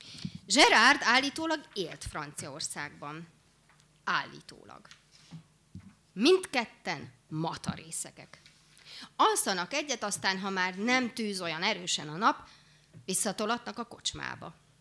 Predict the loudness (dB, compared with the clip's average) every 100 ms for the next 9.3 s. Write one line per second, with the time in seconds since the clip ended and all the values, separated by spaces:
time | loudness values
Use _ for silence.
0 | -20 -20 -20 -18 -18 -20 _ _ _ _
1 | 2 6 6 4 0 0 0 0 -2 -8
2 | -20 -20 -20 _ _ _ _ -20 -20 -20
3 | _ _ _ _ _ -2 0 2 -2 -4
4 | -8 -8 -10 -20 _ -20 -20 -20 -20 -20
5 | -14 -8 0 4 6 4 2 0 -2 -10
6 | _ _ _ _ _ -4 6 6 6 -2
7 | -10 -12 -12 -12 -14 -18 -16 -18 -20 -20
8 | -20 -20 -10 -6 -6 -6 -6 -6 -6 -20
9 | -20 -20 -20